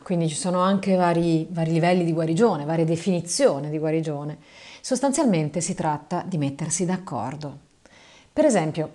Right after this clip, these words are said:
a livello microscopico, la guarigione è un processo complesso in cui, se si può, le cellule danneggiate vengono sostituite da cellule nuove, uguali alle precedenti.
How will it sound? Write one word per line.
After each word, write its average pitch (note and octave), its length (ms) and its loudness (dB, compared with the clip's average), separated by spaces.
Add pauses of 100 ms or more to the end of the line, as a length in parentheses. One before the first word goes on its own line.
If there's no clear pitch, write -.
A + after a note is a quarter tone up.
a G#3 60 -2
livello D4+ 460 2
microscopico, G3 1300 -2
la A3+ 160 2
guarigione B3+ 540 2
è G#3+ 40 2
un G3+ 140 0
processo G3 560 -2
complesso E3 960 0
in A#3 200 0
cui, G#3 480 4
se C#4+ 300 -2
si C#4+ 260 -4
può, G#3+ 520 -4 (140)
le F#3 180 -2
cellule F#3+ 400 4
danneggiate A3 880 2
vengono E3+ 480 -2
sostituite G#3 680 -2
da E3+ 140 0
cellule E3+ 360 0
nuove, E3 680 0
uguali D#3+ 500 2
alle D#3+ 140 0
precedenti. D3+ 840 -8